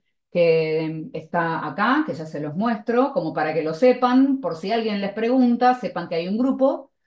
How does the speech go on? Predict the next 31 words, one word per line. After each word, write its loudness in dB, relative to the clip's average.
y -2
que 0
Nuevas -2
Tarifas -6
Interior 0
se -6
llama, -2
y -12
cuando 0
entramos, 4
eh, 2
está 0
explicado 0
de -4
qué -6
se -4
trata, 0
que -8
estamos -6
trabajando 0
con -6
Fernando -4
Costa, 2
que -4
es -4
el -6
secretario -2
de 2
profesionalidad -2
del -2
sindicato, -2